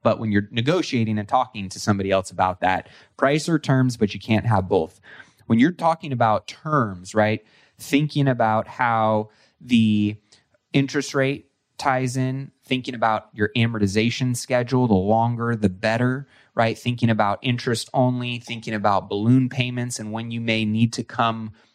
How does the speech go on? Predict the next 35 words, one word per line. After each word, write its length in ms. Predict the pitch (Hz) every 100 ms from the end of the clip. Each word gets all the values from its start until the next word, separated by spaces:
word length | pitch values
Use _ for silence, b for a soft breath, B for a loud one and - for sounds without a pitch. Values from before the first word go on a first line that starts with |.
| b
full 580 | - - 135 131 135 135
and 200 | 120 113
pay 280 | - 123 120
that 240 | 120 113
loan 320 | 120 107 104 104 -
off. 460 | 123 135 - - b b b -
Those 360 | 123 156 175
are 100 | 190
some 240 | 156 160 151
of 80 |
the 80 | 139
things 300 | 123 139 135
that 100 | 123
you 100 | 123
can 140 | 120 127
start 280 | - 123 -
to 80 |
toggle 640 | 107 - - 165 151 113 110
and 120 | 107
play 260 | - 127 120
around 460 | 110 117 147 147
with 300 | 113 107 -
to 120 | - 127
get 200 | 151 147
creative 460 | - 170 147 117
and 140 | 117 117
making 280 | 151 165
the 80 | 151
numbers 320 | 139 127 113
pencil 400 | - 226 247 -
for 260 | 123 131 123
you 120 | 117
in 100 | 113
the 60 | 113
meantime, 720 | 139 208 202 107 104 101